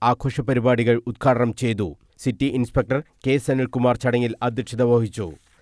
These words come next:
സ്റ്റേഷൻ പരിധിയിൽ നിന്ന് വിരമിച്ച ഇരുപത് പോലീസ് ഉദ്യോഗസ്ഥരാണ് ഉണ്ടായിരുന്നത്. ഇതിൽ പതിനേഴ് പേരും ചടങ്ങിൽ സംബന്ധിച്ചു.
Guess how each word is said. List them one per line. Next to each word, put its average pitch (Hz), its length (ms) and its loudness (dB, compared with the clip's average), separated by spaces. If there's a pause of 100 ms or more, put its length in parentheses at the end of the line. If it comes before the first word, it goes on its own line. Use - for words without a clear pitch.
സ്റ്റേഷൻ 165 480 2
പരിധിയിൽ 165 340 4
നിന്ന് 156 200 4
വിരമിച്ച 143 380 2
ഇരുപത് 135 460 2
പോലീസ് 139 380 0
ഉദ്യോഗസ്ഥരാണ് 131 680 2
ഉണ്ടായിരുന്നത്. 117 760 2 (240)
ഇതിൽ 117 200 2
പതിനേഴ് 131 460 2
പേരും 117 340 0
ചടങ്ങിൽ 117 360 0
സംബന്ധിച്ചു. 110 640 -2